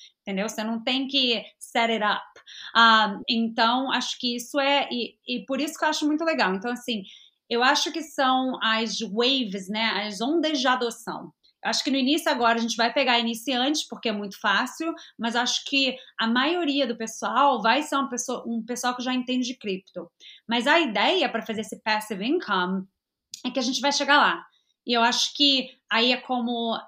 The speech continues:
a gente fala, né? O nosso trabalho chegar até lá. Então, é explicar pras pessoas,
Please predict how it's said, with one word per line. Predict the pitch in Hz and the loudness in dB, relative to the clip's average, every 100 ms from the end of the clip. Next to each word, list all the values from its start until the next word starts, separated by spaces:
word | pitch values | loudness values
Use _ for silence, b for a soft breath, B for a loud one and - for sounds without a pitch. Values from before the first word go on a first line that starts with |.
| 214 | -8
a | |
gente | 208 226 | -6 -2
fala, | 233 202 | 0 2
né? | 202 | 0
O | 208 | -2
nosso | 220 262 285 277 | 0 0 -2 -2
trabalho | 277 220 208 214 240 254 | 2 2 4 4 4 0
chegar | - 254 226 226 | -2 0 2 2
até | 233 254 | 2 -2
lá. | 214 - - _ _ _ | -2 -4 -16 _ _ _
Então, | 202 208 226 | -8 -2 -2
é | |
explicar | 240 - 240 247 240 | -2 -4 -4 0 0
pras | 247 - | 0 -4
pessoas, | - 226 - 208 190 185 185 - - | -4 -8 -6 -4 -2 -2 -2 -4 -6